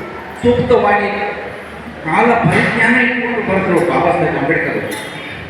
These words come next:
ನಮಗೆ ಅನ್ಯಾಯ ಆಗಿರ್ತಕ್ಕಂಥ ವಿಷಯವನ್ನು ಎಲ್ಲಿಯೂ ಕೂಡ ಆ ಕಾಲದಲ್ಲಿ ಅನ್ಯಾಯ ಆಗಿರ್ತಕ್ಕಂಥ ಪ್ರಸ್ತಾವನೆ ಮಾಡಿಲ್ಲ. ಆದ್ರೆ ಸಂವಿಧಾನದಲ್ಲಿ ಅವರು,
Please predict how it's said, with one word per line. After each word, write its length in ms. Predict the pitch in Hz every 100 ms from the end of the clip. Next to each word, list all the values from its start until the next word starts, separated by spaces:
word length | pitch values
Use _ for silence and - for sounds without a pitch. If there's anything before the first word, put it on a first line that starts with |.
| - - - - - - - - -
ನಮಗೆ 200 | 185 220
ಅನ್ಯಾಯ 500 | - - - - -
ಆಗಿರ್ತಕ್ಕಂಥ 680 | - - - - - 214 202
ವಿಷಯವನ್ನು 720 | 160 - 220 202 185 170 -
ಎಲ್ಲಿಯೂ 380 | - 185 208 233
ಕೂಡ 240 | 233 196 185
ಆ 40 |
ಕಾಲದಲ್ಲಿ 680 | 180 175 175 165 165 160 151
ಅನ್ಯಾಯ 160 | 151
ಆಗಿರ್ತಕ್ಕಂಥ 640 | 156 - - 156 156 156
ಪ್ರಸ್ತಾವನೆ 440 | - - 160 160 151
ಮಾಡಿಲ್ಲ. 320 | 151 151 104 - - - - - - - - -
ಆದ್ರೆ 220 | 160 180 160
ಸಂವಿಧಾನದಲ್ಲಿ 880 | 156 190 208 190 - - - 135
ಅವರು, 440 | 147 120 110 -